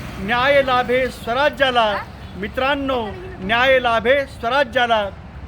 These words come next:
स्वकीयांनी गद्दारी केली, त्यांचा कडेलोट केला. स्वकीयांनी गद्दारी केली, त्यांचा कडेलोट केला. परस्त्री माते समान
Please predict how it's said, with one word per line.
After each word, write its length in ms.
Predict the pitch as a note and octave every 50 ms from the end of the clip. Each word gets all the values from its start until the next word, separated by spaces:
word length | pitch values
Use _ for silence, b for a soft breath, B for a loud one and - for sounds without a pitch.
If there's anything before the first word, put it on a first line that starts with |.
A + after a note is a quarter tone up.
| - - - - - - -
स्वकीयांनी 720 | A3 B3 B3+ B3+ B3+ C#4+ C#4+ C#4 C#4 C4+ C4+ C4+ C#4 C#4
गद्दारी 520 | C4+ G3+ G#3+ A#3+ A3 G3+ G#3+ C#4+ D4 D4 D4
केली, 540 | - - - B3+ B3 A#3+ A#3+ A#3 G#3 G#3 G3+ - - - - - - - -
त्यांचा 500 | - A#3 A#3+ B3 B3 - C4+ C4+ C#4+ D4 C#4 - - - -
कडेलोट 460 | B3 B3+ C4+ C4+ C4 C#4 D4+ D4+ D4+
केला. 500 | D4 - - C4 B3+ A#3+ A#3+ A3 G#3 G3 F#3 - - - - - - - - - - -
स्वकीयांनी 680 | A#3 B3 B3 B3 C#4+ C#4+ C#4 C#4 C4+ C4 B3+ C4 D4 D4+
गद्दारी 500 | C#4 A#3+ C4 B3 - C4+ C#4+ D4 D4+ D4
केली, 440 | C#4+ - C4+ B3+ A#3 A#3+ C4 D4 C#4+ - - - - - - -
त्यांचा 460 | A#3+ A#3+ B3+ B3+ - - C#4 C#4 C#4 C4+ - -
कडेलोट 440 | B3+ C4 C4 C#4 C4+ B3+ B3+ C#4 D4+
केला. 580 | - D4 D4 B3 - C4 B3+ A#3+ A#3+ A3+ A3 G#3 G3 - - - - - - - - -
परस्त्री 640 | A#3+ B3 C4+ C#4 - - - - D4+ D#4 D#4 D4+
माते 500 | D4 C#4+ C#4 A#3+ A#3+ B3 - D#4 D#4+ D#4
समान 640 | - - C4+ C4 C4 C#4 C#4 C4+ B3 B3 A3+ G#3+ G3+